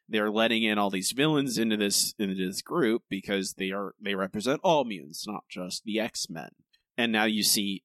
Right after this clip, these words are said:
them going, "Well, now we can't do something that we know is right because it will weaken us strategically." And you're like, "Oh, they are, now they're just leave, they are compl-, this is them completely divorcing themselves of the right thing when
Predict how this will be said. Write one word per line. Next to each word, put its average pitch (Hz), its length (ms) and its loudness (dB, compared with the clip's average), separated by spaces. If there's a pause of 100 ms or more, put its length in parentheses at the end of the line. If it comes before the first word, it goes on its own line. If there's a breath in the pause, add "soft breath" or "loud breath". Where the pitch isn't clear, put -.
them 104 340 -2
going, 101 320 0
"Well, 120 360 4 (200)
now 110 320 2
we 104 160 -2
can't 101 340 -2
do 104 200 -2
something 101 340 0
that 101 100 -2
we 98 80 0
know 98 140 0
is 95 180 -2
right 113 300 0
because 95 400 -6
it - 200 -6 (280)
will 92 220 -6
weaken 98 320 -4
us 87 100 -4
strategically." - 1040 -6 (400)
And 104 100 -2
you're 110 120 2
like, 95 300 -2 (240)
"Oh, 85 420 -2 (320)
they 95 280 0
are, 90 260 -6
now 98 180 0
they're 98 120 0
just 92 280 -6
leave, 101 220 -4
they 104 140 0
are 95 100 -2
compl-, 110 400 -8
this 135 200 0
is 127 120 -4
them 123 320 0
completely 113 540 -2
divorcing 110 540 -2
themselves 95 420 -2
of 90 180 -4
the 98 100 -6
right 104 280 -2
thing - 340 -12
when 92 420 -6